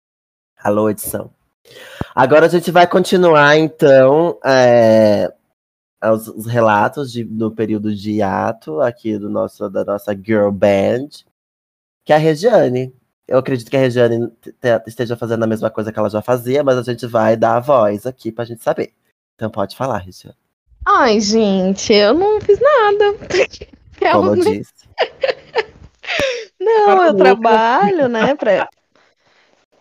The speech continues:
Speaker 2: pra quem não sabe, eu vendi a minha alma pro cat-, pro capitalismo pra pagar boleto, né? Eu trabalho numa empresa de telemarketing, que é, ó, o caralho, né? Se você não quer falar com o telemarketing, por favor, não atende seu telefone.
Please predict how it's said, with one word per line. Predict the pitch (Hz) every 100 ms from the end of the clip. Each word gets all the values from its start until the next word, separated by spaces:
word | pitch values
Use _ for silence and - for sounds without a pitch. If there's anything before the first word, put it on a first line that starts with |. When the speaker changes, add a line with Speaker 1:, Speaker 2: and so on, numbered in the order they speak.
| - - -
Speaker 2:
pra | 208
quem | 208 233
não | 208
sabe, | - 220 202
eu | 214
vendi | 214 214 214
a |
minha | 202 196
alma | 202
pro | 208
cat-, | 214 208 - 226
pro | 214
capitalismo | 214 196 214 202 208
pra | 208 202
pagar | 190 196
boleto, | 196 202 185 185 339 -
né? | 262 220
Eu | 208
trabalho | 208 185 185
numa | 190 196
empresa | 190 190 185
de |
telemarketing, | - 185 185 170 175 339 -
que | -
é, | 202
ó, | 175 175 196 - - _
o |
caralho, | 190 170 170 170 311 277
né? | 202 311 _ _ _ _ _ _ _ _
Se | -
você | 202 202 220
não | 214
quer | 220
falar | 220 208
com |
o | -
telemarketing, | 196 202 196 196
por | 220
favor, | 214
não | 196
atende | 220 214 185
seu | 196
telefone. | 196 190 196 202 247 392